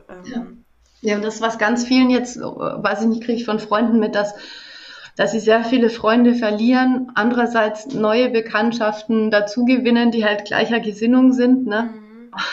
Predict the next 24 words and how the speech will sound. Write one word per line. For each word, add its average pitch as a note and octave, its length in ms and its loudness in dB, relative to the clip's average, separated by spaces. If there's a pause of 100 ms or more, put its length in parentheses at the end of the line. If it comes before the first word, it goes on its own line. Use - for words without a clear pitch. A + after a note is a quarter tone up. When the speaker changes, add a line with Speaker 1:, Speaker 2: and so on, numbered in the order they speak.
(240)
Speaker 2:
<laughs> - 140 -6 (960)
Wahnsinn, F#3+ 480 -4
ne? G3 200 -8
Wie G3+ 80 -14
dieses - 400 -20
Thema G3 280 -6
Speaker 1:
Ja. F#3 80 -4
Speaker 2:
uns, - 460 -14 (500)
uns - 260 -8
in G#3+ 280 -4
andere A3+ 400 -2
Gruppen A3+ 480 0
schiebt A#3+ 540 0
und G#3+ 360 -4
Verbindungen G#3+ 720 -2
verändert G3 640 -8
und, F#3+ 360 -16 (140)
äh, G3 160 -10 (240)
Speaker 1:
Ja. G#3 60 -14
Speaker 2:
Freundschaften G3+ 560 -10
beendet. F#3+ 600 -6
Das - 540 -20
ist C4 140 -18
irre. - 380 -14